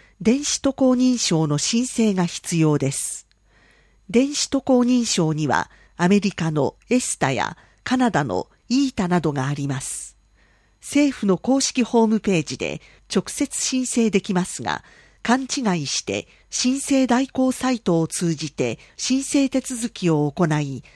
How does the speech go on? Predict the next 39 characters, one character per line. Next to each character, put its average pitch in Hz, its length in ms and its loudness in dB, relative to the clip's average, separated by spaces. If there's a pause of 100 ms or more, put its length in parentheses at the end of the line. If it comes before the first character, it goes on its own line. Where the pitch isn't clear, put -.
(180)
高 254 300 -2
い 262 160 0
料 247 200 4
金 180 320 -4
を 165 40 0
請 233 320 0
求 277 240 -2
さ 254 160 -4
れ 269 100 0
た 269 140 -2
と 208 120 0
い 165 120 -2
う 156 120 0
相 208 280 0
談 233 220 0
が 185 100 0
寄 170 120 2
せ 190 140 -2
ら 175 140 2
れ 170 100 0
て 151 140 -6
い 143 100 -4
ま 139 140 -6
す。 - 400 -12 (1120)
相 262 320 0
談 247 260 -2
事 233 160 0
例。 87 400 -4 (840)
ア 180 100 0
メ 254 140 2
リ 262 80 -6
カ 254 140 0
に 233 160 0
旅 202 120 2
行 233 240 0
す - 160 -6
る 180 80 -4
た 156 160 -4
め、 151 240 -4